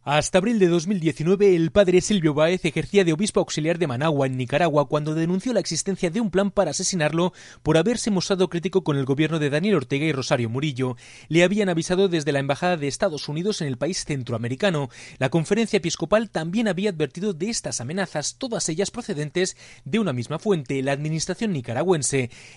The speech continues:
Él ha sufrido en primera persona las consecuencias de la represión en su país natal, porque tuvo que exiliarse en el sur de la Florida en busca de seguridad y protección. En víspera de las elecciones presidenciales, el padre Báez admite que hay sentimientos encontrados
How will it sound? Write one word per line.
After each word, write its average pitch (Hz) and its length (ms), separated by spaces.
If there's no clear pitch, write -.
Él 180 160
ha 156 60
sufrido 170 340
en 170 80
primera 170 320
persona 185 320
las 170 160
consecuencias 175 580
de 160 100
la 135 100
represión 135 380
en 202 100
su 143 180
país 208 240
natal, 156 380
porque 143 240
tuvo 233 280
que 165 100
exiliarse 165 460
en 185 60
el 156 100
sur 226 160
de 165 80
la 156 100
Florida 165 340
en 143 160
busca 185 320
de 156 100
seguridad 135 460
y 131 60
protección. 135 500
En 147 160
víspera 156 320
de 147 80
las 147 180
elecciones 147 360
presidenciales, 131 800
el 156 160
padre 180 260
Báez 185 300
admite 170 400
que - 160
hay 233 60
sentimientos 180 760
encontrados 143 640